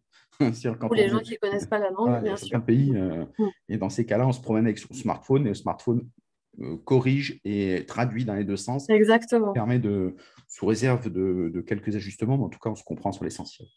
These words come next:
Speaker 2: Ouais.
Speaker 1: Donc ça,
Speaker 2: Et
Speaker 1: ça
Speaker 2: là,
Speaker 1: veut
Speaker 2: ça
Speaker 1: dire
Speaker 2: rajoute de l'humain. <laughs>
Speaker 1: Exactement. Et donc, ça, ça veut dire qu'on se concentre sur le, la relation.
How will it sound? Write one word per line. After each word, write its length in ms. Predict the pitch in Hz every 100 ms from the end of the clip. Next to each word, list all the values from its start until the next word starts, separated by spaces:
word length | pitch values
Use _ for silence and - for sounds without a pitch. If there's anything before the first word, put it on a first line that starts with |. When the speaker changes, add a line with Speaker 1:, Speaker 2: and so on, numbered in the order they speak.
| _ _ _ _ _
Speaker 2:
Ouais. 140 | 233 208
Speaker 1:
Donc 120 | 113
ça, 120 | -
Speaker 2:
Et 40 | 196
Speaker 1:
ça 60 |
Speaker 2:
là, 120 | 202 170
Speaker 1:
veut 80 |
Speaker 2:
ça 100 | 185
Speaker 1:
dire 40 | 233
Speaker 2:
rajoute 280 | 233 233 214
de 80 |
l'humain. 380 | 220 214 196 180 - _ _
<laughs> 380 | - - 202 -
Speaker 1:
Exactement. 540 | 101 135 - 117 - -
Et 60 |
donc, 180 | 104 123
ça, 160 | - -
ça 140 | 107
veut 80 | 101
dire 160 | 123
qu'on 100 | 131
se 80 | 113
concentre 480 | - 104 135 143 - - _
sur 160 | - 107
le, 240 | 90 92
la 160 | 90 92
relation. 480 | 120 123 - 104